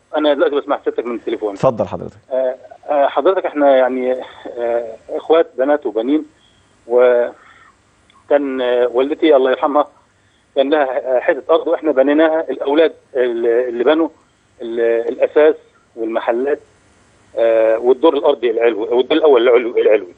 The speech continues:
Speaker 1: وبعدين بعد وفاتها <coughs> إخواتي البنات احنا قلنا يعني كل واحد ياخد حقه، فقالوا إن إحنا عايزين نبيت، نبيع ال-، وكل واحد من الأولاد، آه، بنى شقة خاصة بيه من ماله الخاص على م-، آه،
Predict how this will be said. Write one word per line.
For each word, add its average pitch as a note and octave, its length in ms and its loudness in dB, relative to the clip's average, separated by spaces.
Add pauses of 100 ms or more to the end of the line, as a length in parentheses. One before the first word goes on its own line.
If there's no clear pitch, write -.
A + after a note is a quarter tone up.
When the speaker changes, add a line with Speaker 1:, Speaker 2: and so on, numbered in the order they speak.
(880)
Speaker 1:
وبعدين C3+ 440 2
بعد D#3 200 0
وفاتها E3 460 2 (800)
<coughs> - 800 -20
إخواتي E3 320 0
البنات C#3 240 0
احنا D#3 140 -2
قلنا F3 180 4
يعني D#3 160 4
كل E3+ 160 0
واحد D#3 140 2
ياخد E3 200 0
حقه، - 280 -2 (400)
فقالوا E3+ 400 0
إن E3 80 -2
إحنا D3 200 0
عايزين C#3 260 0
نبيت، D3 260 0 (360)
نبيع C#3+ 320 2
ال-، A#2+ 220 -4
وكل C3+ 420 4
واحد E3+ 180 0
من C3+ 100 -8
الأولاد، C#3 460 2 (520)
آه، B2 120 4
بنى D#3+ 260 0
شقة - 300 -2
خاصة D3+ 340 -4
بيه D3+ 120 0
من D3+ 120 0
ماله D3 280 2
الخاص A2 260 -4 (840)
على C3 180 0
م-، C3+ 80 -4
آه، - 220 -2